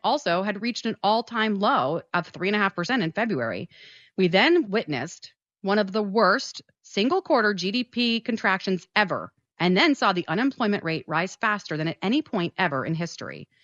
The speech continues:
Amid the chaos of the pandemic, we watched the stock market make history at least five times with the steepest and quickest bear market decline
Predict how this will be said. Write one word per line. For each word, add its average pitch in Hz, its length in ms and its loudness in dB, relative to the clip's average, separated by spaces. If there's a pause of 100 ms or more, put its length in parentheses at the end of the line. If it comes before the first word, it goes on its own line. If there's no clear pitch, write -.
(680)
Amid 220 360 4
the 330 80 -2
chaos 160 500 2
of 165 160 -4
the 160 80 -4
pandemic, 151 500 -2 (220)
we 175 100 -4
watched 185 380 0
the 202 80 -2
stock 190 380 -2
market 170 340 -2
make 170 160 -4
history 170 380 -2
at 165 100 -6
least 262 240 2
five 190 260 2
times 165 520 0
with 175 100 -4
the 151 80 -8
steepest - 640 -6
and 214 160 -2
quickest 185 440 -4
bear 175 200 0
market 190 340 0
decline 170 460 -4